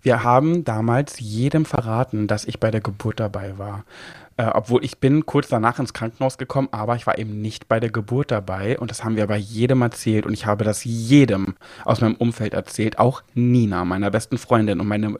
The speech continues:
beste Freundin liebt Babys, die liebt Kinder und die liebt alle Themen zum, äh, zum Thema Schwangerschaft. Und, ähm, für die war das immer ein ganz großes Ding. „Boah, krass, du warst bei der Ge-, warst bei einer Geburt dabei. Das muss ja so schön sein.“ Ich so, „Naja, geht. Bin jetzt nicht so ein Kinderfan, war okay.“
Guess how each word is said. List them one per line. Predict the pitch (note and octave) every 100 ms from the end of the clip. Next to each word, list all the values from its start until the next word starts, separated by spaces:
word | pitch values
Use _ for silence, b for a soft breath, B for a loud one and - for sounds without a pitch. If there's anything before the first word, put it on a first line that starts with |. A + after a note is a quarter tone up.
| -
beste | A2 A2+ - -
Freundin | - B2+ A#2+ G#2+
liebt | G#2+ G#2 -
Babys, | A#2 D#3 F#3+ -
die | A2
liebt | G#2 - -
Kinder | D#3 F3+ F3+
und | C3
die | A2+
liebt | A2+ - -
alle | C#3+ E3
Themen | - C3 C3+
zum, | C3 A2+ -
äh, | A#2+ A2+ G#2 -
zum | - A2
Thema | A2+ D#2+
Schwangerschaft. | - G2 E3 F3+ G3+ - - B B B B B
Und, | C#3 C3 C3+
ähm, | C3+ B2+
für | - A#2+
die | A2+ C#3
war | C3
das | B2
immer | B2 A#2
ein |
ganz | A#2+ -
großes | - A#2 B2
Ding. | - A#2
„Boah, | A2 A2 -
krass, | - - B2+ C#3+ -
du | A2
warst | A#2 -
bei | B2
der | B2
Ge-, | A#2+ A#2+
warst | A2 - -
bei |
einer | A#2 A2+
Geburt | A2 A2+ A#2+ A#2
dabei. | A2 A2
Das | G#2+ B2+
muss | A2+ A2+
ja | G#2+
so | - A#2+
schön | A#2+ - B2 A#2
sein.“ | A2 G#2+
Ich | A2+
so, | A2+
„Naja, | A2 A2
geht. | G#2 G#2+ A2 G#2 -
Bin | G#2+
jetzt | A2+ -
nicht | G2+
so | A#2+
ein | A2+
Kinderfan, | A#2 A2 G2 - G#2 G#2+
war | G2+
okay.“ | A#2 - A2+ G#2 F#2